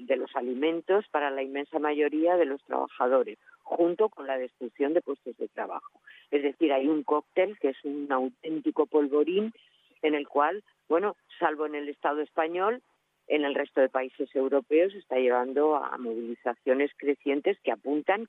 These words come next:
clarísimamente a la salida de la otan, al final de las sanciones a Rusia que estamos pagando los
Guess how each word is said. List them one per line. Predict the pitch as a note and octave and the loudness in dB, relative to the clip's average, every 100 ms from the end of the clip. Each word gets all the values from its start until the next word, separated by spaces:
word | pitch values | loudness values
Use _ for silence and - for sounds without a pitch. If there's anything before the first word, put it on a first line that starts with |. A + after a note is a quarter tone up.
| - | -8
clarísimamente | C3 B2 C#3+ - F3 C3+ A#2+ C3 - A#3 - - - - - | -4 -4 -6 -4 0 0 -2 -4 0 -2 -4 -20 -20 -8 -4
a | |
la | B2 A#2+ | -4 -4
salida | A#2 C3 D#3+ | -2 2 4
de | C#3 A#2+ | 2 0
la | - | -4
otan, | A2+ - F#3+ A3 - _ _ _ - - | -4 -2 -2 -4 -14 _ _ _ -20 -4
al | D3 C#3 | -2 -2
final | - C#3 D#3 G3+ | -2 0 0 -2
de | E3+ | -4
las | C3+ C3 | -8 -8
sanciones | C3 A#2+ - C#3 C#3 - | -8 -4 2 2 0 -4
a | |
Rusia | A2+ D3+ - C3 | -4 -4 -2 -2
que | A#2 B2 A2 A2 | -2 -4 -4 -6
estamos | - - B2 A#2+ - | -8 -6 -6 -6 -6
pagando | A#2 B2 D3+ B2 | -4 -2 -4 -4
los | G#2+ | -4